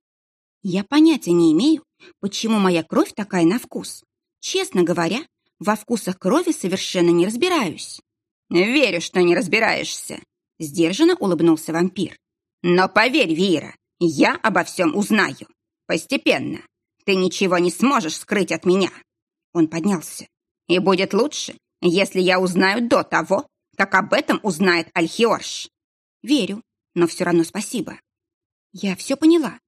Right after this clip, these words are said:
Спасибо, Карайт". Я тоже улыбнулась, не опровергая его слов, но и не подтверждая. "Что ж,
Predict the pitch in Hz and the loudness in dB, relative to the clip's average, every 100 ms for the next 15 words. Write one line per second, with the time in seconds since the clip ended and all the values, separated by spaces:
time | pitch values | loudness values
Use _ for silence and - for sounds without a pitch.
0 | _ - - 381 392 220 190 214 175 - | _ -20 -8 -6 -4 -4 -2 -4 -4 -10
1 | _ _ _ _ - 185 185 185 175 - | _ _ _ _ -4 -4 0 0 0 0
2 | 277 330 254 160 - - _ _ - 190 | 0 2 2 2 -4 -18 _ _ -2 0
3 | 185 180 160 160 185 320 233 170 190 - | 0 0 -2 -2 -2 0 -2 -2 -4 -6
4 | 185 - _ _ - 180 175 185 175 170 | -8 -10 _ _ 0 2 2 2 0 -2
5 | - 196 202 214 165 135 - _ _ _ | -4 -2 -2 -2 -4 -8 -18 _ _ _
6 | _ _ _ _ _ _ _ _ _ - | _ _ _ _ _ _ _ _ _ -14
7 | - - 208 - - | -12 -4 -4 -4 -12